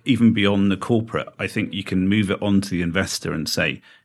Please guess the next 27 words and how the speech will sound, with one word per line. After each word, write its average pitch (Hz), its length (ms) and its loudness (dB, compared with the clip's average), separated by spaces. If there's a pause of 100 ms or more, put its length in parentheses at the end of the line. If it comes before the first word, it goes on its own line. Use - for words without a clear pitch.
(120)
do 120 80 4
you 117 160 6
really 104 380 4
care 90 480 0
about 90 440 -4
what 101 240 -6
this 104 140 -8
company 90 400 -2
does? 90 300 -2
Is 95 100 -2
it - 120 0
just - 300 0
an 98 80 0
investment 95 480 2
that 85 60 0
you're 90 140 -2
looking 90 280 -2
for 90 200 -4
a 90 40 -2
very, 90 380 -4
a - 80 -8
quick - 300 -4
bang 90 320 0
on 87 220 -4
the 82 80 -8
stock - 340 -6
market? 76 400 -6